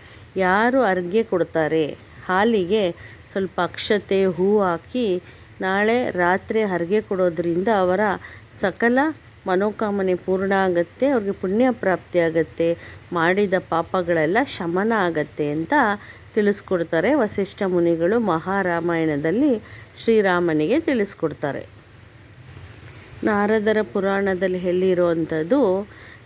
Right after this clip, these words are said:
ಅಂದರೆ ಹಸೆ ಹಾಲಲ್ಲಿ ಅರ್ಘ್ಯ ಕೊಡಬೇಕು ಅಂತ.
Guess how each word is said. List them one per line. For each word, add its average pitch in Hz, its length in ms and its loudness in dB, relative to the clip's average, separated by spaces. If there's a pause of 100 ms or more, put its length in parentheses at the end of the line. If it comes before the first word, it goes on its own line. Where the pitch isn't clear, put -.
(380)
ಅಂದರೆ 202 540 0
ಹಸೆ 247 580 -2
ಹಾಲಲ್ಲಿ 208 640 0
ಅರ್ಘ್ಯ 180 300 -2
ಕೊಡಬೇಕು 160 560 -4
ಅಂತ. 156 300 -6